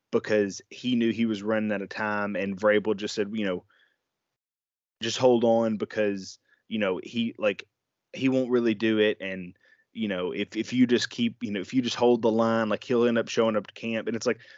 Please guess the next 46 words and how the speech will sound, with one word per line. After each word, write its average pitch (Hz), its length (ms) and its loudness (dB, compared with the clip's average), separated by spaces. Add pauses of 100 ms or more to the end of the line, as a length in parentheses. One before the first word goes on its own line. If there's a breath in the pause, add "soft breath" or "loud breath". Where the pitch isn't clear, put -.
that's 165 200 4
easy 220 180 4
to 127 80 -2
say 175 240 4
because 113 420 0 (220 soft breath)
it's 113 220 -6
not 160 220 -2
really 123 520 2 (100)
Mike 123 280 -2
<laughs> 120 40 -14
Vrabel's 117 460 0
fault 135 480 0
if 113 320 -4 (160)
A 120 140 -2
J 110 160 -2
Brown 107 240 -4
holds 107 240 -2
out 123 160 -2
the 92 80 -8
whole 90 140 -8
season. 90 360 -16 (360 soft breath)
Like, 120 200 4 (220 loud breath)
if 120 140 0
A 160 120 4
J 170 120 0
Brown 139 260 0
holds 120 240 -4
out 120 160 -2
the 110 80 -12
whole 110 120 -6
season, 107 460 -6 (280)
nobody's 131 380 2
gonna 120 160 -2
say, 107 380 -2 (240 loud breath)
"Mike 123 220 -2
Vrabel 117 380 0
really 117 200 2
should 110 180 -2
have 107 80 -4
paid 117 260 -2
him." 92 240 -8
It's - 360 -4 (600)
John 127 260 2
Robinson, 123 420 2
whose 107 180 -4
job 120 320 0